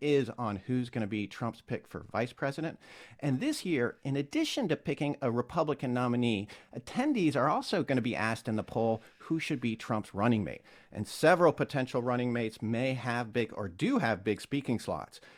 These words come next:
including Congresswoman Elise Stefanik, Senator J D Vance, and former presidential candidate Vivek Ramaswamy. I mean, this is a big stage, perhaps the biggest for the Trump faithful. And you can bet Trump's gonna be watching to see how they perform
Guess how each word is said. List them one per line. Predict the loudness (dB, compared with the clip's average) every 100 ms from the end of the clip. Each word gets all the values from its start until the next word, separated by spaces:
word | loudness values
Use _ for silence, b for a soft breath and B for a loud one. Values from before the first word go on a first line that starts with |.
| B
including | -4 4 4 4
Congresswoman | 2 2 2 0 -2 -2 -4 -4
Elise | -4 -4
Stefanik, | -10 -2 0 0 -2 -8
Senator | -2 0 2 -2
J | -2 -2
D | -2 -4
Vance, | -2 0 0 -4 -14 B B
and | -4 -4
former | 0 0 0 -2
presidential | -2 -2 -2 -2 -4
candidate | -6 -4 -2 0 -2 -4
Vivek | -4 0 -2 -2
Ramaswamy. | -4 -4 -2 -2 -2 -6 B B B B
I | 0
mean, | 2
this | 4 2 0 -4
is | -2 -2 -2
a | -4
big | 4 4 4
stage, | 0 2 2 2
perhaps | -2 -2 -2 0
the | -4
biggest | 2 4 4 0
for | -2 -2
the | -2
Trump | 0 -2 0
faithful. | 2 2 0 -8 -8 B B
And | -2
you | 0
can | 0
bet | 2 2 0
Trump's | -2 -2 -2
gonna | -6 -4
be | -4
watching | -4 -2 -2 -4 -6
to | -6
see | -8 -8
how | -2 0
they | 0 -2
perform | -4 0 2 4 4